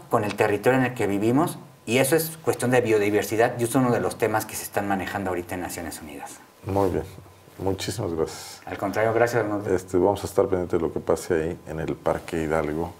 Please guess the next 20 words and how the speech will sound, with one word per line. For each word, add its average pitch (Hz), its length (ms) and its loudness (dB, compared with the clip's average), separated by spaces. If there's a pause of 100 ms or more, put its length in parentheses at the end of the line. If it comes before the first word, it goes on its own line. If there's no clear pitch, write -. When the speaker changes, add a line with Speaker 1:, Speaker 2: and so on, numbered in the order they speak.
(140)
Speaker 2:
que 87 260 2
empiezan 95 460 -4
cuándo, 78 440 -4 (300)
¿cuándo 92 220 0
Speaker 1:
Bueno, 131 180 6
Speaker 2:
quieren? 123 80 2
Speaker 1:
ya 143 120 8
empezaron. 151 500 4
La 117 140 8
primera 139 280 6
etapa 156 340 6
de 135 100 4
los 107 200 2
Juegos 139 320 4
Infantiles 127 720 2
ya 117 240 8
está 113 300 4
ahorita 110 260 2
en 107 80 2
proceso. 98 560 2